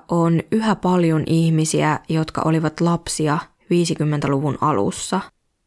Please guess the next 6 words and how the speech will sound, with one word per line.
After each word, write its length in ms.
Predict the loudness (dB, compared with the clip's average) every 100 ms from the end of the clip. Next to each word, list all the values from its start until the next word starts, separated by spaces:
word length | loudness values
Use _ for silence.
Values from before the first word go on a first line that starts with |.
| _ _ _ _ _ _ _ _ _ _ -2
Yksi 340 | -2 0 -2
terveysvaikutuksista 1300 | 0 2 2 2 0 0 0 0 0 -2 -2 -6 -4
kärsineistä 1120 | 0 0 0 0 0 2 2 0 -2 0 0 -2 0
on 240 | 2 4 2 -2 -8 0
Jenny 220 | 2 4
Watson. 680 | 2 0 -2 -6 -4 -4